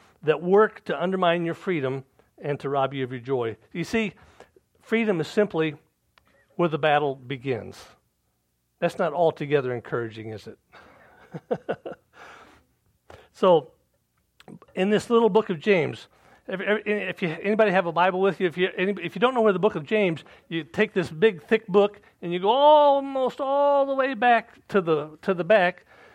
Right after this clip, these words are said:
There's twenty-seven books in your New Testament, and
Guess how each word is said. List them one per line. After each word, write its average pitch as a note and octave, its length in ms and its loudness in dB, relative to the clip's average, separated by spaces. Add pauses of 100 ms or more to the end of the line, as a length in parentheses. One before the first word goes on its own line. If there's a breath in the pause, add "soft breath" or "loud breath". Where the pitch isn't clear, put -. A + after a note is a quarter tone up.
(140 soft breath)
There's E3 140 -4
twenty-seven A#3 640 2
books G#3+ 240 2
in G3 100 0
your F3 80 -2
New F#3 140 2
Testament, F3 560 0 (100)
and D#3 220 -4